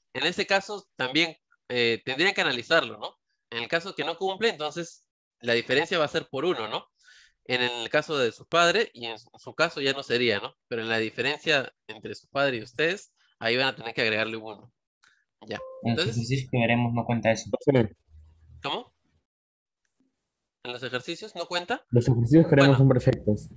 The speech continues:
Speaker 3: Son ideales.
Speaker 1: Ajá, son ideales, así que no hay amigos falsos, solo hay falsos que se la dan de amigos. Ya saben.
Speaker 3: Tal cual.
Speaker 1: <laughs>
Speaker 3: ¿Y sabe lo peor, profe?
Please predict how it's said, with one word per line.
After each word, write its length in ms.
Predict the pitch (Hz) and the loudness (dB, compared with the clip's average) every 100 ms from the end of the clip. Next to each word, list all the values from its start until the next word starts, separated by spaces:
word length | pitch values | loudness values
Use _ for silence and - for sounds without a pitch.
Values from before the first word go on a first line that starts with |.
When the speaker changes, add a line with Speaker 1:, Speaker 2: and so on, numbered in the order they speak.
| - | -2
Speaker 3:
Son 160 | - 147 | 6 8
ideales. 680 | 139 143 123 104 98 - - - | 10 8 8 6 4 -8 -20 -6
Speaker 1:
Ajá, 340 | 143 - 151 - | -4 2 0 0
son 260 | - 180 | -2 2
ideales, 520 | 185 170 160 165 190 151 | 4 6 4 4 0 -4
así 280 | - 160 | -4 -4
que 280 | - 175 175 _ _ _ 135 | 0 -2 -2 _ _ _ -6
no 100 | 180 | 0
hay 100 | 180 | 0
amigos 440 | 170 175 139 - | 0 -4 -4 -4
falsos, 420 | 190 202 - 226 - | -2 -2 -4 -16 -12
solo 500 | 185 170 170 180 - | -8 -4 -4 -6 -2
hay 400 | 151 160 160 - _ | 0 2 -2 -6 _
falsos 520 | 170 175 - 175 - - | -2 -2 -4 -14 -14 -10
que 140 | 123 | -10
se 180 | - 117 | -4 0
la 140 | 110 | 2
dan 180 | 123 143 | 2 0
de 80 | 131 | -2
amigos. 540 | 120 101 - - _ _ _ _ | -2 -10 -12 -20 _ _ _ _
Ya 120 | 117 107 | -6 -4
saben. 260 | 92 98 _ _ | -6 -10 _ _
Speaker 3:
Tal 160 | 104 - | 0 4
cual. 260 | 101 104 - - - - | 2 2 -4 -18 -18 -14
Speaker 1:
<laughs> 600 | - - 156 - - - | -8 -4 0 -2 -4 -10
Speaker 3:
¿Y 60 | - | 4
sabe 180 | 127 127 | 8 10
lo 80 | 120 | 8
peor, 300 | 113 113 113 | 8 6 6
profe? 320 | 110 127 | 4 6